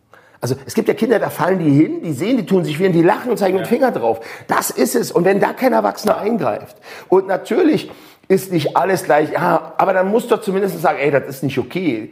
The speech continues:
Speaker 1: Der hat ja zu mir Arschloch gesagt.“ Natürlich ist das jetzt nicht unbedingt gleich Mobbing, ja,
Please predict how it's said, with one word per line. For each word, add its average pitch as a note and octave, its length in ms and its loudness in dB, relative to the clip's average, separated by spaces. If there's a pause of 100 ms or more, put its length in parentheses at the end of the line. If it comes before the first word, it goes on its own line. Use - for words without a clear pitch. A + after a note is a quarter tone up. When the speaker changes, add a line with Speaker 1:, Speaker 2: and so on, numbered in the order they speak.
(120)
Speaker 1:
Der C#3+ 420 0
hat E3+ 100 0
ja G3 80 2
zu G3 160 -2
mir F3 120 4
Arschloch E3 320 2
gesagt.“ B2+ 300 2
Natürlich D#3 340 -2
ist D#3 120 -6
das F#3 140 -2
jetzt E3+ 160 2
nicht F3 140 0
unbedingt F3 300 0
gleich D#3+ 220 2
Mobbing, A3 420 -2 (220)
ja, E3 360 0